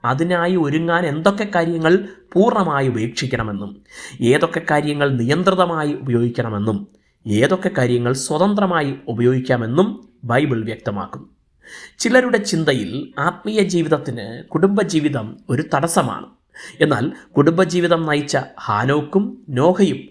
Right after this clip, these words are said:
ദൈവത്തോട് കൂടെ നടന്നു എന്ന് ആദ്യ പുസ്തകത്തിലൂടെ തന്നെ ഈ വിഷയത്തിൽ ബൈബിളിൻ്റെ വീക്ഷണം എന്ത് എന്ന് വ്യക്തമാക്കിയിട്ടുണ്ട്. മോശയെപ്പോലെ ദൈവത്തിൽ നിന്ന് അരുളപ്പാടുകൾ പ്രാപിച്ച് കൈമാറിയ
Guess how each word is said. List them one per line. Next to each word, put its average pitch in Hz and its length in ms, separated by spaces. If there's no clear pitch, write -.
ദൈവത്തോട് 170 560
കൂടെ 180 340
നടന്നു 151 320
എന്ന് 135 260
ആദ്യ 175 360
പുസ്തകത്തിലൂടെ 165 680
തന്നെ 160 320
ഈ 147 140
വിഷയത്തിൽ 135 520
ബൈബിളിൻ്റെ 190 680
വീക്ഷണം 151 480
എന്ത് 180 360
എന്ന് 123 240
വ്യക്തമാക്കിയിട്ടുണ്ട്. 113 1000
മോശയെപ്പോലെ 214 680
ദൈവത്തിൽ 190 520
നിന്ന് 196 240
അരുളപ്പാടുകൾ 180 720
പ്രാപിച്ച് 165 580
കൈമാറിയ 156 760